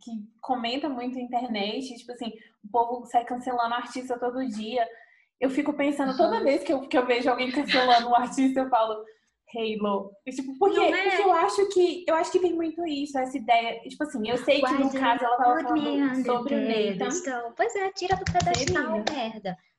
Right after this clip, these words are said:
Speaker 3: Não é? Tipo, tira
Speaker 1: Isso,
Speaker 3: do
Speaker 1: eu sei que ela
Speaker 3: pedestal.
Speaker 1: tava falando sobre o Nathan, e eu acho incrível que, tipo assim, a visão que a Hailey tem do Nathan é que ele coloca ela num pedestal.
Speaker 2: A
Speaker 1: Não,
Speaker 2: minha
Speaker 1: então
Speaker 2: favorita é do, o do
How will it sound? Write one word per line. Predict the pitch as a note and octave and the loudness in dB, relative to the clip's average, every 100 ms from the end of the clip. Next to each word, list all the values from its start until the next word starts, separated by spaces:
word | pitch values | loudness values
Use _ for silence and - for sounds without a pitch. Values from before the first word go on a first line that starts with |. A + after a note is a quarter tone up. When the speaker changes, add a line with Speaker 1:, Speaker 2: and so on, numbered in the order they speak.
| - | -6
Speaker 3:
Não | C#4+ | -4
é? | F#4+ D#4+ | -2 -6
Tipo, | C#4+ C#4 A3+ F#4 | -8 -6 0 4
tira | F#4+ G#4 | 4 4
Speaker 1:
Isso, | F#4 | 2
Speaker 3:
do | - | 2
Speaker 1:
eu | - | 2
sei | E4 D#4+ | 0 2
que | |
ela | D4+ | 2
Speaker 3:
pedestal. | D4+ | 4
Speaker 1:
tava | C#4+ C#4 | 2 2
falando | C4 B3+ C4+ | -2 -2 -2
sobre | B3+ B3 | -4 -4
o | A#3+ | -4
Nathan, | A3+ G#3+ A3 C#4+ D4 - _ _ | -4 -4 -4 -6 -8 -14 _ _
e | B3 | 2
eu | B3 | 4
acho | B3+ - | 4 2
incrível | D#4 F4+ C#4 C4+ B3+ G#3+ | -4 2 4 4 0 -2
que, | G#3+ A3 | -4 -6
tipo | - B3+ | -6 -6
assim, | - G#3 | -6 -4
a | A#3+ | -4
visão | A#3 A3+ A#3 C4 | -4 -2 0 0
que | C4 | 0
a | C4+ | 0
Hailey | C#4+ A#3 A3+ A#3+ | 0 -2 -4 -4
tem | B3+ A#3 | -4 -2
do | A#3 | -4
Nathan | A3 A#3 C#4+ - G#3 G#3+ | -2 -2 -2 -2 -2 -2
é | C4 | -2
que | C4 | 0
ele | A3 G#3+ | -2 0
coloca | D4+ A3+ A#3 A3+ | 0 2 2 2
ela | A3 A3 | 0 0
num | A#3+ C4 | -6 -6
pedestal. | A3 A#3+ C4 A#3 A#3 - - - _ - B5 B5 B5 B5 B5 B5 B5 B5 B5 B5 - _ - - - - C#4 | -4 -4 -2 -2 -2 -10 -18 -20 _ 12 12 12 12 12 12 12 12 12 12 12 12 _ -14 -14 -14 0 2
Speaker 2:
A | |
Speaker 1:
Não, | B3 | 4
Speaker 2:
minha | C#4+ | 4
Speaker 1:
então | C#4 D#4 | 6 4
Speaker 2:
favorita | D4 B3+ C#4+ | 6 4 4
é | C#4+ A#3+ | 4 4
do, | C#4+ D4 C#4 - | 2 0 -2 -4
o | G#3 A3+ | -6 -6
do | G#3 B3 B3 A#3+ A#3 A3+ G#3+ G3 F#3+ | -6 -6 -4 -4 -6 -8 -8 -8 -12